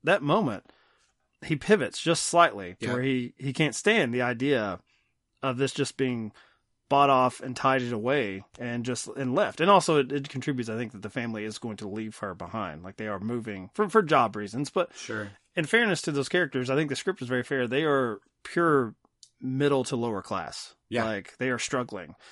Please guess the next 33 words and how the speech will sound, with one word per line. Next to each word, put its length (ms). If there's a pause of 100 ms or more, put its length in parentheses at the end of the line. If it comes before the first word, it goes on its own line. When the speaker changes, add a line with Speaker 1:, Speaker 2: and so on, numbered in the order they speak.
(320)
Speaker 1:
And 100
so 100
they 120
have 160
done 160
as 100
much 160
as 60
they 100
can, 240
and 300
the 60
powers 440
that 140
be, 180
the 140
world, 480 (580)
they're 200
just 200
never 320
going 160
to 60
be 180 (100)
victorious 680
against 280
these 200
huge, 520 (220)
Speaker 2:
Right. 80
Speaker 1:
powerful 340
players. 560 (720)
And 380
they 80
have, 300